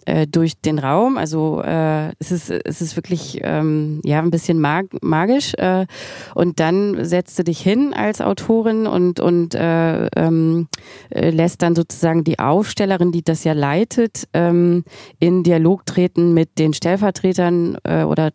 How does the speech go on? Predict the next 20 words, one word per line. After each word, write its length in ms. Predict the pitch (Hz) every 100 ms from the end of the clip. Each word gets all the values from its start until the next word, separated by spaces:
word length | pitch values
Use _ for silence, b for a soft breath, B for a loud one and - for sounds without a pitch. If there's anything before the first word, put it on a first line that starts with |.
| _
Stellvertreterinnen, 960 | - - 165 160 160 156 151 185 180 160
die 120 | 160
dann 200 | 156 156
für 180 | - 165
deine 220 | 151 151
Figuren 540 | 147 151 156 160 156
oder 260 | - 156 -
auch 80 | 147
für 140 | 139
die 100 | 143
Arbeitswelt 540 | 113 160 147 - 123
oder 140 | 90 135
so 100 | 139
stehen. 360 | 135 - 139 127
Und 240 | 143 -
die 180 | 165 160
erzählen 540 | - - - 175 226 226
dir 100 | 196
dann 360 | 170 180 185
Sachen, 420 | 160 160 226 233